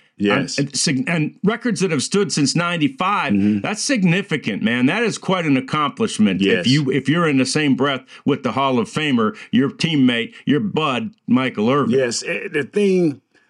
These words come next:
Speaker 1: I've, I watched C D grow, and I watch a lot of guys. They wasn't for C D. I, be-, I was with C D ever since I seen him light Bella up every year. It's like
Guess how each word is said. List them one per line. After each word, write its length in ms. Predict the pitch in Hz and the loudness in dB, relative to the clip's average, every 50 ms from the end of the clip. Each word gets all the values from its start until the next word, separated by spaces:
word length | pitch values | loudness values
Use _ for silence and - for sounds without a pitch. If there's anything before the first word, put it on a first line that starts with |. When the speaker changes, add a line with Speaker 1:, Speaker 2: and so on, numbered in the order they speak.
| _ _ _ _ _ - | _ _ _ _ _ -6
Speaker 1:
I've, 280 | - 135 147 135 131 151 | -4 -4 -4 -4 -4 -2
I 180 | 147 143 143 | -2 -2 -2
watched 360 | 131 123 127 135 131 131 131 - | -2 -2 0 -2 0 -2 -2 -4
C 200 | - 131 127 123 | -4 -2 0 0
D 140 | 120 120 113 | 2 0 2
grow, 300 | 110 113 113 117 113 110 | 2 2 2 2 2 0
and 100 | 113 117 | 0 -2
I 60 | 117 | -2
watch 320 | 117 123 123 120 117 - | -2 -2 -2 -2 -2 -2
a 40 | 110 | 0
lot 260 | 101 101 110 117 117 117 | 0 0 0 0 0 -2
of 80 | 107 | -2
guys. 640 | 107 113 110 110 110 110 107 104 101 98 90 - 95 | -2 -2 -2 -2 -2 -2 -2 -2 -2 -4 -6 -8 -4
They 200 | 95 113 120 127 | -2 0 0 2
wasn't 280 | 120 120 117 113 101 | 0 0 -2 -2 -2
for 220 | - 117 113 107 98 | -2 -2 0 0 -2
C 220 | - - 110 98 | -2 -2 0 0
D. 200 | 92 92 90 90 | 0 0 0 0
I, 100 | 92 101 | 0 -2
be-, 160 | 107 107 127 104 | -2 -2 -2 -2
I 80 | 110 | 0
was 200 | 117 117 104 101 | -2 -2 -2 -2
with 120 | 113 117 - | -2 -2 -2
C 180 | - 123 120 | -2 -2 0
D 200 | 113 113 113 110 | 0 2 2 0
ever 140 | 107 104 101 | 0 -2 -4
since 220 | - - 107 98 | -4 -4 -2 -2
I 120 | 101 101 101 | -2 -2 -2
seen 280 | - - 117 113 101 | -2 -2 -2 0 0
him 300 | 101 107 107 101 95 90 - _ - - - _ _ - | 0 0 0 -2 -6 -8 -12 _ -20 -20 -20 _ _ -2
light 400 | 98 104 107 110 92 82 95 82 | -2 0 0 -2 -4 -8 -6 -4
Bella 540 | 107 110 113 110 107 101 98 98 98 95 - | -2 0 0 0 0 -2 -2 -2 -4 -4 -6
up 100 | - - - | -6 -4 -2
every 260 | 113 110 101 107 107 | -2 0 2 2 2
year. 160 | 107 104 107 | 2 2 0
It's 120 | 104 95 | 0 0
like 320 | 113 107 101 92 82 - | -2 -2 -2 -4 -6 -12